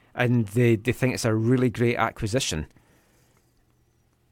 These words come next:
It's great to see all these guys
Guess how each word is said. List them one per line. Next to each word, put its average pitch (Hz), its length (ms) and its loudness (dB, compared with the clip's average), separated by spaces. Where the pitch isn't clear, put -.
It's 147 160 -2
great 226 320 6
to 262 100 2
see 226 280 2
all 196 200 6
these 160 220 0
guys 123 800 2